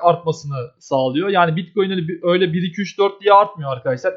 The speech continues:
İki, dört, sekiz, on altı şeklinde böyle katlanarak artıyor. Bundan dolayı da uzun vade adına en güzel yatırım aracı Bitcoin ve bir enflasyon beklentisine karşı da, e, bana göre en güzel yatırım aracı, e, gene Bitcoin olacaktır diye düşünüyorum. Uzun vade adına herhangi bir sıkıntı yok.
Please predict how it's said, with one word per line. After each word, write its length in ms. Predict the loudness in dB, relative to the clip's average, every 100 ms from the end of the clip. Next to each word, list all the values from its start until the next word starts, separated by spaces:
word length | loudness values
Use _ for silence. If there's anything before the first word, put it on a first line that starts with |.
| -10
İki, 140 | -6
dört, 200 | -2 -2 -4
sekiz, 300 | -8 -8 -6
on 140 | 0
altı 420 | 2 2 -2 -8 -6
şeklinde 380 | -8 -6 -6 -4
böyle 140 | -2
katlanarak 560 | -2 -2 0 2 2 2
artıyor. 440 | 0 0 -4 -4 -10 _ _ _ _ _ _ _ _ _
Bundan 400 | -2 4 4 6
dolayı 260 | 6 6 6
da 120 | 4
uzun 320 | 2 0 4
vade 240 | 6 6
adına 340 | 4 4 0 0
en 140 | -4
güzel 240 | 0 2 2
yatırım 320 | 0 -6 -2
aracı 300 | -2 -2 -6
Bitcoin 540 | -10 -8 -6 -6 -6 -4
ve 140 | -2
bir 80 | -2
enflasyon 720 | -4 -4 2 2 2 -2 2
beklentisine 680 | 2 2 -2 -2 -4 -4 0
karşı 420 | 6 6 4 2
da, 320 | 4 4 2 -6
e, 340 | -4 -4 -2
bana 200 | 0 2
göre 160 | 2 0
en 180 | 0 -2
güzel 260 | 2 2
yatırım 320 | 2 -2 -4
aracı, 280 | 0 0 -2
e, 240 | -4 -4 -6
gene 280 | -8 -8 -10
Bitcoin 340 | -10 -6 -2
olacaktır 520 | 0 2 0 0 -6
diye 100 | -6
düşünüyorum. 540 | -6 -8 -6 -4 -6 _ _ _ _ _ -4
Uzun 320 | -2 2 6
vade 260 | 6 6
adına 280 | 4 4 2
herhangi 360 | 4 2 2 -2
bir 60 |
sıkıntı 500 | -6 -8 -2 -2 4
yok. 220 | 4 4